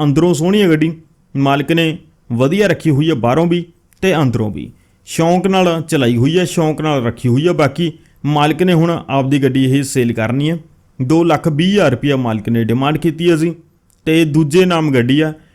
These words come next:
ਮਾਲਕ ਕਹਿੰਦੇ ਨੇ ਦੋ ਵੀ, ਕੋਈ ਫਿਕਸ ਰੇਟ ਨਹੀਂ ਹੈਗਾ। ਮਾਲਕ ਕਹਿੰਦੇ ਨੇ ਵੀ ਮੌਕੇ 'ਤੇ ਬਹਿ ਕੇ ਰੇਟ ਕਰ ਲਾਂਗੇ, ਕੋਈ ਦਿੱਕਤ ਵਾਲੀ ਗੱਲ ਨਹੀਂ। ਮਾਲਕ ਕਹਿੰਦੇ ਨੇ ਜਿਹਨੂੰ ਵੀ ਗੱਡੀ ਪਸੰਦ ਆਉਂਦੀ ਆ, ਇੱਕ ਵਾਰੀ ਘਰੇ ਆ ਜਾਓ, ਗੱਡੀ ਨੂੰ ਪਹਿਲਾਂ ਚਲਾ ਕੇ ਦੇਖ ਲਓ, ਸਟਾਰਟ ਕਰਕੇ ਦੇਖ ਲਓ। ਜਦੋਂ ਪੂਰੀ ਤਸੱਲੀ ਹੁੰਦੀ ਆ,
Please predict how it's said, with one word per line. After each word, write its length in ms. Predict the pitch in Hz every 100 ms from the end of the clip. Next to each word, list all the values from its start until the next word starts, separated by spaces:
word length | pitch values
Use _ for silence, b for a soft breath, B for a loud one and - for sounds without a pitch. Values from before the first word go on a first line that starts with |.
| b
ਮਾਲਕ 400 | 143 143 147 175 185
ਕਹਿੰਦੇ 300 | 180 170 196
ਨੇ 140 | 196
ਦੋ 300 | 160 123 151
ਵੀ, 400 | 151 180 175 165 160
ਕੋਈ 180 | 170 170
ਫਿਕਸ 380 | 170 160 - 190 170 143
ਰੇਟ 240 | 139 135
ਨਹੀਂ 180 | 139 131
ਹੈਗਾ। 200 | 131 175
ਮਾਲਕ 340 | 165 147 139 151
ਕਹਿੰਦੇ 280 | 143 160
ਨੇ 100 | 180
ਵੀ 140 | 175 190
ਮੌਕੇ 360 | 175 147 - 160
'ਤੇ 180 | 165 143
ਬਹਿ 240 | 123 120 135
ਕੇ 160 | 180
ਰੇਟ 160 | 147 131
ਕਰ 200 | 117 113
ਲਾਂਗੇ, 260 | 139 170
ਕੋਈ 240 | 190 180 180
ਦਿੱਕਤ 340 | 156 - 131
ਵਾਲੀ 160 | 123 110
ਗੱਲ 200 | 107 123
ਨਹੀਂ। 140 | 175 185 - - -
ਮਾਲਕ 340 | 143 139 147 175
ਕਹਿੰਦੇ 280 | 175 190
ਨੇ 100 | 202
ਜਿਹਨੂੰ 320 | 185 147 185 214
ਵੀ 80 |
ਗੱਡੀ 200 | 190 160 151
ਪਸੰਦ 400 | 139 123 139 156
ਆਉਂਦੀ 240 | 170 180
ਆ, 100 | 175 175 b b b
ਇੱਕ 200 | 151 156
ਵਾਰੀ 240 | 170 165 160
ਘਰੇ 260 | 180 160 127
ਆ 80 | 120
ਜਾਓ, 240 | 160 185 180 - _ -
ਗੱਡੀ 320 | 127 135 156
ਨੂੰ 120 | 185
ਪਹਿਲਾਂ 280 | 185 175 170
ਚਲਾ 340 | 160 160 135 127
ਕੇ 120 | 170
ਦੇਖ 180 | 180 160
ਲਓ, 140 | 175
ਸਟਾਰਟ 340 | 175 - 131 147
ਕਰਕੇ 260 | 170 160
ਦੇਖ 160 | 160 151
ਲਓ। 120 | 170
ਜਦੋਂ 260 | 139 160 190
ਪੂਰੀ 300 | 190 190 214
ਤਸੱਲੀ 380 | 202 180 170 160
ਹੁੰਦੀ 240 | 139 151
ਆ, 120 | 160